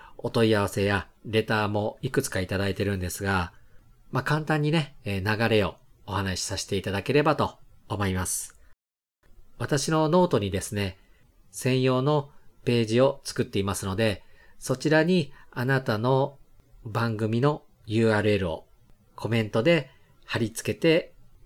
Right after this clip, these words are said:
ください。実際にレターだと、まあ、誰かわからなかったりね、するケースもありますし、誰が誰かわからないというのをね、防ぐためにも、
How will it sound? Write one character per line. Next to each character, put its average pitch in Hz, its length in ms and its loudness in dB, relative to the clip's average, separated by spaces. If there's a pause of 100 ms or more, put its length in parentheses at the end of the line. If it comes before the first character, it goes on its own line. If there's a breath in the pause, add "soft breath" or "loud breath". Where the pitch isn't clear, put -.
(120)
く - 80 -18
だ 110 140 0
さ 95 120 -4
い。 85 120 -8 (560)
実 127 260 0
際 165 140 0
に 165 200 2
レ 110 160 2
タ 135 220 2
ー - 20 2
だ 135 120 2
と、 123 400 4 (320 loud breath)
ま 143 100 -2
あ、 - 20 -4
誰 127 180 4
か 110 140 0
わ 104 80 -2
か 113 100 -2
ら 127 100 6
な 127 120 2
か 101 100 -4
っ 90 100 -8
た 92 120 -6
り 87 100 -6
ね、 101 260 -6 (360 soft breath)
す - 180 -2
る 101 240 0
ケ 107 160 4
ー - 20 2
ス 98 120 -4
も 95 80 -2
あ 92 40 -2
り 95 120 -6
ま 101 100 -4
す - 80 -4
し、 107 420 0 (520)
誰 131 260 2
が 120 100 4
誰 101 180 2
か 87 100 -4
わ 90 100 -2
か 110 120 0
ら 113 60 2
な 98 120 0
い 87 80 -6
と - 160 -8 (500 loud breath)
い 123 120 2
う 135 60 6
の 104 100 0
を 95 40 -6
ね、 131 220 -6 (200 soft breath)
防 131 300 0
ぐ 98 260 -2 (560)
た 123 120 -2
め 160 140 0
に 160 100 0
も、 156 340 0